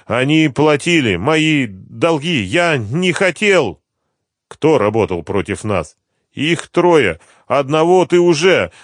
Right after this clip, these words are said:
Остались двое. Они едут за нами», прошептал Артём. Было видно, что слова даются ему с трудом.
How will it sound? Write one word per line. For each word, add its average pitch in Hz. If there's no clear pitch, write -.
Остались 135
двое. 127
Они 139
едут 139
за 117
нами», 139
прошептал 76
Артём. 71
Было 87
видно, 87
что -
слова 95
даются 87
ему 71
с -
трудом. 69